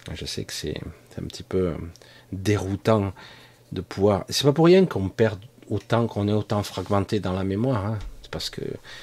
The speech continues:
c'est pas facile de se souvenir, et du coup, on a créé des clivages qui permettent de ne pas se souvenir de tout. Voilà, coucou, Marie-Christine, Aurore, Lydie.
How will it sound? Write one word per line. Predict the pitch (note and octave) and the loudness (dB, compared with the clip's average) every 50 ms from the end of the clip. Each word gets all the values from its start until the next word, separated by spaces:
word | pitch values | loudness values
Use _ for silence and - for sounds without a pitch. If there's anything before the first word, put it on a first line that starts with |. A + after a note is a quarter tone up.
| - - - - - - | -18 -18 -20 -20 -18 -16
c'est | - - | -10 -6
pas | - F#2 | -6 -4
facile | - - E2+ - - - C#3 D3+ C3+ | -2 -2 -2 -2 0 0 0 0 0
de | A2+ F#2 | 0 -2
se | - - F#2 | -2 -4 -6
souvenir, | - - - F2 E2+ E2+ E2+ G2 B2 C#3+ | -6 -6 -6 -4 -2 0 2 2 2 2
et | C#3 G#2+ | 2 2
du | F2 F2+ F2 | 2 0 0
coup, | - - C3+ | 2 4 6
on | C3 G#2 | 6 6
a | F2 - | 4 2
créé | - - - A#2+ A#2+ C3 | -2 0 4 6 8 8
des | C3 A2 F#2+ | 8 6 4
clivages | - - - G2+ F#2 G2+ G#2+ B2+ D3 D3 D3 C3+ | 2 0 -2 0 4 6 6 6 6 6 4 0
qui | - - - | -2 -4 -2
permettent | - E2 D2+ E2+ G#2 A#2 A2+ | -2 0 0 0 0 -2 -2
de | G#2+ - | -4 -6
ne | - - - | -8 -10 -6
pas | - A#2 A#2 | -2 -2 -2
se | - - G2 | -2 -2 -4
souvenir | - - - F#2 F2 E2 E2 F2+ G2 F#2+ | -6 -8 -10 -10 -8 -6 -6 -6 -6 -8
de | F2 - - | -10 -12 -12
tout. | - - - F2+ - - - - - - - - - _ - - - - - - - - - - - - - - - - _ _ _ _ _ - - - - - - - - - - - - - - - - - - | -12 -14 -16 -16 -16 -16 -20 -20 -20 -20 -20 -20 -20 _ -20 -20 -20 -20 -20 -20 -20 -20 -20 -20 -20 -20 -20 -20 -20 -20 _ _ _ _ _ -12 -8 -8 -8 -8 -10 -18 -20 -20 -20 -20 -20 -20 -20 -20 -20 -14 -10
Voilà, | - D#2 D2+ D2+ | -10 -8 -8 -8
coucou, | - - - - - E2 E2+ E2+ F2 | -10 -12 -12 -8 -6 -6 -4 -2 -2
Marie-Christine, | F2 D2+ C#2+ D#2 D#2 - - D2+ - - - - E2+ E2+ E2 | -4 -4 -6 -8 -12 -14 -14 -14 -14 -10 -6 -4 -4 -2 -2
Aurore, | D#2+ C#2+ C2+ D#2 E2 E2 E2 E2 E2+ E2 | -4 -4 -4 -2 -2 -2 -2 -4 -6 -6
Lydie. | D#2 D2+ D#2 D2 - - E2+ E2+ E2+ F2 F2+ F2+ | -8 -8 -10 -12 -10 -8 -6 -4 -2 -2 -4 -6